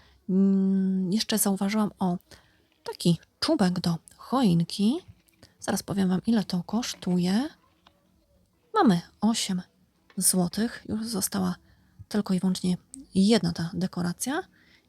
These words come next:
I teraz już, e, przejdziemy na dział odzieżowy. Po prawej stronie niczego nowego nie było.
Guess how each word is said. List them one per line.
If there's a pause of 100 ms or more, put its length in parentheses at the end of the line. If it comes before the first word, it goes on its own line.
(120)
I
teraz
już,
e,
przejdziemy
na
dział (120)
odzieżowy. (1000)
Po
prawej
stronie
niczego
nowego
nie
było.